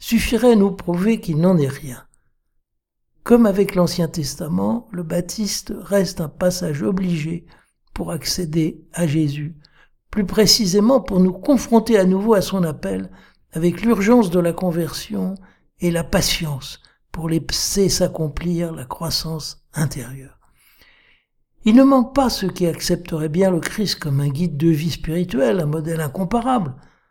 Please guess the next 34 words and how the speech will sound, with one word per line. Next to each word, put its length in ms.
voire 680
la 120
plus 220
belle 240
manifestation 960
de 140
Dieu 260
dans 140
l'histoire 420
des 220
hommes, 300
mais 160
qui 180
ne 120
percevraient 920
pas 340
l'urgence 560
d'une 220
réponse 480
claire 400
et 80
décidée. 640
C'est 240
à 80
eux 140
que 140
s'adressent 500
les 120
mises 240
en 100
garde 240
sévères 500
du 120
Baptiste, 600